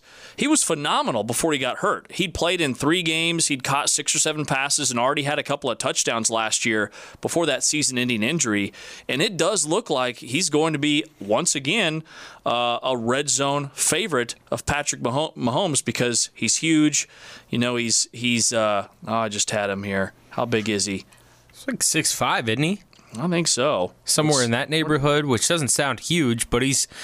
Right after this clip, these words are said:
Speaker 2: he's a bigger body.
Speaker 1: Well, and
Speaker 2: And
Speaker 1: he
Speaker 2: he
Speaker 1: played basketball in, uh, college as well. He's one of those guys that played football and basketball at Valdosta State, I believe. Six five, two hundred twenty-six pounds. So, again, he's just kind of a,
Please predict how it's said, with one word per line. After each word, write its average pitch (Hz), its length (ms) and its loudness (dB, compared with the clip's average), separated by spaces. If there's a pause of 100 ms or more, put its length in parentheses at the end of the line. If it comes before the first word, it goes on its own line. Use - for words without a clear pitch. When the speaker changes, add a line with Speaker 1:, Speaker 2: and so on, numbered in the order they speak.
(160)
Speaker 2:
he's 175 280 0
a 131 80 2
bigger 151 340 2
body. 104 540 0
Speaker 1:
Well, 160 100 2
and 175 60 2
Speaker 2:
And 196 80 0
Speaker 1:
he 202 60 0
Speaker 2:
he 120 40 -4
Speaker 1:
played 220 240 2
basketball 113 920 2 (100)
in, 123 300 2
uh, 110 400 2 (720)
college 170 400 2
as - 100 0
well. 143 140 2
He's 110 120 0
one 143 120 2
of 151 40 0
those 135 160 0
guys 135 300 0
that 120 140 -6
played 117 340 0
football 120 320 2
and 139 160 0
basketball 175 640 0 (580)
at 120 220 -4
Valdosta 123 720 0
State, 151 440 0 (120)
I 127 60 -2
believe. 131 480 0 (140)
Six - 320 0
five, 156 480 -2
two 156 140 2
hundred 156 200 2
twenty-six 139 460 0
pounds. 139 560 0 (480)
So, 127 480 2
again, 160 420 0
he's 127 220 -2
just - 200 0
kind 151 160 -2
of 139 100 -2
a, 123 100 2